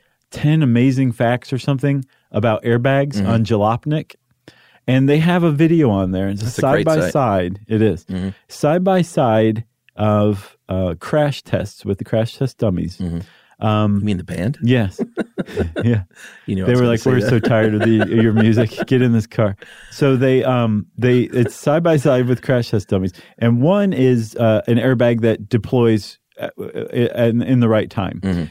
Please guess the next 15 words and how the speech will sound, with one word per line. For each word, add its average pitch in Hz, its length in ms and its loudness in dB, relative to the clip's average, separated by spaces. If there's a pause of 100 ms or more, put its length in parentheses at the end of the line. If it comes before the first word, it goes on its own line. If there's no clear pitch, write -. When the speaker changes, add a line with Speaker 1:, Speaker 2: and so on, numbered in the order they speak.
(120)
Speaker 1:
The 127 100 2
other 190 180 2
one 151 180 2
is 110 100 0
an 117 80 2
airbag 101 380 0
that 95 160 -2
deploys 92 480 -4
late. 120 420 -2 (500)
And 113 200 4
the 110 80 4
one 131 240 0
that 143 120 0
deploys 123 480 0
late, 113 420 -2